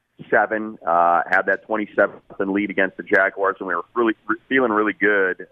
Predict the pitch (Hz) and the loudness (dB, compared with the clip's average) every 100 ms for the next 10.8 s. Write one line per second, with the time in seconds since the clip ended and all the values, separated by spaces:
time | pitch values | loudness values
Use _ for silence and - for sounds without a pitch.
0 | - 87 87 87 87 92 - 107 - - | -16 -4 -2 2 2 0 -2 -6 -6 -6
1 | 113 117 110 - 120 131 - 78 78 87 | -4 -4 -6 -2 -2 -2 -6 -2 -2 0
2 | 95 - - 113 113 - 117 120 101 87 | -2 -4 -8 -8 -6 -2 0 2 2 2
3 | 82 92 98 95 90 _ _ _ - - | 2 0 0 -4 -12 _ _ _ -12 -2
4 | 156 156 147 123 139 - 131 131 123 123 | -2 -2 -2 0 -2 -4 0 0 -2 -2
5 | 131 - 104 98 107 - 101 110 110 107 | -2 -4 -8 -2 -2 0 -4 -2 -4 -2
6 | 104 - 98 101 - 95 101 101 104 104 | -2 0 0 -2 0 2 2 0 0 0
7 | - 95 95 90 85 120 123 107 104 101 | 2 2 2 -4 0 2 4 2 0 -2
8 | 143 - - 147 139 131 131 - 131 127 | -4 -6 -6 -4 -2 -4 -4 -2 2 2
9 | 98 - _ _ _ _ _ - 139 - | 2 -4 _ _ _ _ _ -2 -2 0
10 | 160 214 175 123 135 135 117 | 0 0 0 0 0 2 0